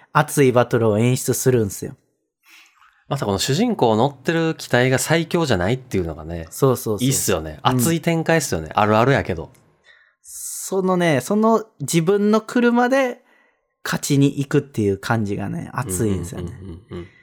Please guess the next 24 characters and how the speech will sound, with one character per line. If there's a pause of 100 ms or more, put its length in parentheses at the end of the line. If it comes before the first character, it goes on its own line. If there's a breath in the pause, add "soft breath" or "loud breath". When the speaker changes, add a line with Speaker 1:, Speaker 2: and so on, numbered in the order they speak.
(240 loud breath)
Speaker 1:
で
も、
匠
が
さ
っ
き
ぼ
ー
っ
と
し
て
た
っ
て
言
っ
た
ん
で
す
け
ど、